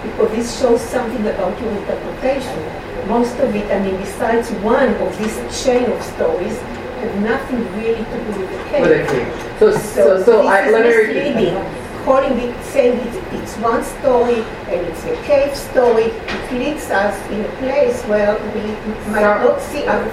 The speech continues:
Speaker 1: things.
Speaker 2: that's a very good point. So Sarah is making a good point. Actually, it's a continuation of your previous thought that we need to understand that these are chains of traditions, right? And they're, they're even, I mean, being put in a sugya,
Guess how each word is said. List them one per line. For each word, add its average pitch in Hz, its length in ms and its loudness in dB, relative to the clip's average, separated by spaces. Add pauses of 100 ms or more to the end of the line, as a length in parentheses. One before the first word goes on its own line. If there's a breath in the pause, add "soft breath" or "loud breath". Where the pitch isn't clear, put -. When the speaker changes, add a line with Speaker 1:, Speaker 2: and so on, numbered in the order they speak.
Speaker 1:
things. - 240 -2
Speaker 2:
that's 208 220 6
a 196 80 4
very 208 240 6
good 190 200 2
point. 139 200 -4
So 180 100 0
Sarah 247 300 4
is 220 80 2
making 196 360 4
a 180 60 0
good 220 220 8
point. 196 260 4
Actually, 202 380 4
it's 190 80 0
a 180 100 -2
continuation 202 460 2
of 185 100 2
your 160 120 2
previous - 480 4
thought 156 280 2 (240 loud breath)
that 190 180 8
we 226 160 4
need 254 280 4
to 247 140 6
understand 208 420 4
that 220 80 4
these 220 180 6
are 214 320 4
chains 226 300 2
of 190 160 2
traditions, - 560 -2
right? 202 220 2
And 170 140 2
they're, 170 460 2
they're 175 560 6
even, 202 300 4
I 208 60 -4
mean, 185 200 4
being 175 240 0
put - 240 6
in 190 60 2
a 180 80 4
sugya, 190 500 4